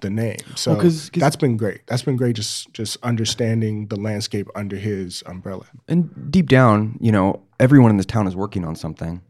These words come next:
Speaker 2: So no one really gives a shit about what you're doing until you have a name association. You can say you're work-, "I'm working on a pilot."
Speaker 1: Yeah.
Speaker 2: It's great. Oh,
Speaker 1: Everybody's working on a
Speaker 2: everyone's
Speaker 1: pilot.
Speaker 2: working on a fucking
Speaker 1: I'm literally
Speaker 2: pilot.
Speaker 1: working on a pilot.
Speaker 2: Oh, yeah, but
Speaker 1: <laughs>
Speaker 2: so-and-so's behind it, and it's a different conversation, and that's kinda cool.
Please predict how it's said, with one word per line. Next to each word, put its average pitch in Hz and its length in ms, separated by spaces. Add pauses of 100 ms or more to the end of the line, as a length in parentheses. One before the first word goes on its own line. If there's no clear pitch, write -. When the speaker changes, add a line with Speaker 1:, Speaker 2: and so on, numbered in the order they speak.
(640)
Speaker 2:
So 95 360
no 110 120
one 120 120
really 110 160
gives 95 160
a 90 40
shit 98 280
about 87 180
what 82 140
you're 87 80
doing 90 340
until 90 220
you 90 100
have 87 80
a 90 40
name 87 140
association. 82 760
You 90 80
can 95 120
say 92 160
you're 90 160
work-, 87 280
"I'm 110 80
working 120 240
on 107 120
a 98 60
pilot." 113 640
Speaker 1:
Yeah. 101 260
Speaker 2:
It's 110 140
great. 113 400
Oh, - 60
Speaker 1:
Everybody's 131 320
working 107 200
on 98 80
a 110 60
Speaker 2:
everyone's 120 300
Speaker 1:
pilot. - 20
Speaker 2:
working 101 180
on 90 40
a 87 40
fucking - 260
Speaker 1:
I'm 135 60
literally 139 340
Speaker 2:
pilot. 117 100
Speaker 1:
working 110 180
on 104 80
a 98 60
pilot. 107 200
Speaker 2:
Oh, 131 140
yeah, 123 300
but 113 280 (220)
Speaker 1:
<laughs> - 180
Speaker 2:
so-and-so's 127 540
behind 101 320
it, - 100
and 104 120
it's 104 140
a 110 40
different 104 400
conversation, 95 800
and 95 160
that's 92 160
kinda 87 220
cool. 110 500